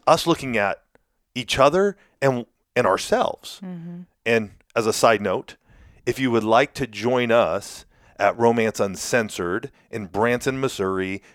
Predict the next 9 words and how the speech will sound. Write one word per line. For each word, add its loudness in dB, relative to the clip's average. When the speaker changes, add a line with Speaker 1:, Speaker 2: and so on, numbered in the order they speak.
Speaker 1:
January -2
twenty-sixth -6
and -8
twenty-ninth, -6
or 2
twenty-sixth -4
through -6
twenty-seventh, -2
Speaker 2:
Mm-hmm. -10